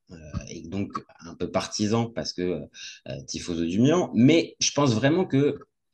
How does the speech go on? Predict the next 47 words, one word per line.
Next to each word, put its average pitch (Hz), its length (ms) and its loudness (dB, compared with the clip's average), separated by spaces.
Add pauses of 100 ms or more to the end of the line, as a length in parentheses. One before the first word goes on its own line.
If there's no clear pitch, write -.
(680)
il 107 80 -4
y - 20 0
a 120 40 4
une 123 180 6
petite 165 400 2
différence 135 500 -2
pour, 104 260 -2
euh, 95 140 2
pour 92 200 -14
Théo 139 180 0
Hernandez. 98 400 -2 (640)
Alors, 90 220 -2
si - 120 4
on 160 60 8
regarde 165 240 4
les 151 60 4
stats 135 180 4
basiques, 123 600 2 (560)
vra-, 90 360 -4
euh, 87 340 0 (220)
on 73 40 -16
va 80 60 -16
dire 90 200 -2
les, 82 180 -4
les 80 120 -10
stats 90 220 0 (300)
passes 101 400 0
et 87 80 -4
buts, 113 260 -2 (300)
clairement, 110 420 2
Di 101 140 0
Marco, 101 260 2
il 104 100 2
est 87 60 0
meilleur, 117 420 0 (220)
il 87 80 -12
marque 95 240 -8
plus, 135 380 -6
il - 60 -12
fait - 120 -8
plus 104 220 -8
de 110 60 -2
passes 92 200 -2
décisives 98 480 -2
que 117 80 0
Théo. 90 320 -4 (680)
Et 90 340 0